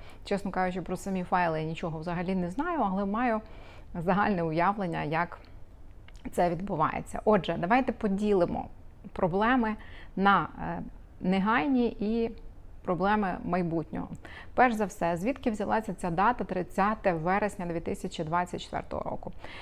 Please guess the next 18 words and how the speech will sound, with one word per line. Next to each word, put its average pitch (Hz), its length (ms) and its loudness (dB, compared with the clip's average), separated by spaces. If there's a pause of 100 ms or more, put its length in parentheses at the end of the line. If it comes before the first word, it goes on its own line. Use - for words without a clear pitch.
(160)
Дійсно, 202 400 2
це 196 180 -2
дата 202 400 4
обміну 165 680 2
інформацією, 180 1000 -2 (500)
а, 170 320 0
за 202 460 4 (200)
рахунками, 175 880 0 (100)
якщо 175 280 -4
ми 180 60 0
беремо 170 320 2
громадян, 165 600 0
то 185 160 0
за 202 140 -2
рахунками 208 600 0
з 156 60 -6
високою 180 560 0
вартістю. - 640 0